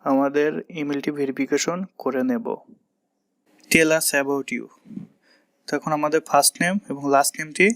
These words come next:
দিতে হবে। ফার্স্ট নেম দিলাম, লাস্ট নেম। তারপর আমরা কন্টিনিউতে ক্লিক করব।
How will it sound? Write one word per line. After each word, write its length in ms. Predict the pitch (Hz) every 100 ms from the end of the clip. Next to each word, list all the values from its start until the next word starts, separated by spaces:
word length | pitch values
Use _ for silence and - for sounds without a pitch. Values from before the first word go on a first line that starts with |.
| -
দিতে 220 | 135 131 131
হবে। 280 | 120 101 - _ _ _ _ _ _ _ _ _ _ _ _ _ _ _ _ _ _ _ _ _ _ _ _ _ _ _ _ _ _ _ _ _ _ _ _ _ _ _ -
ফার্স্ট 440 | - - - -
নেম 260 | 285 285 277
দিলাম, 320 | - - 180 -
লাস্ট 360 | - - - -
নেম। 100 | - _ _ _ _ _ _ _ _
তারপর 240 | - 139 143
আমরা 180 | 147 151
কন্টিনিউতে 540 | 151 143 147 147 143
ক্লিক 220 | - 139
করব। 400 | - 147 - -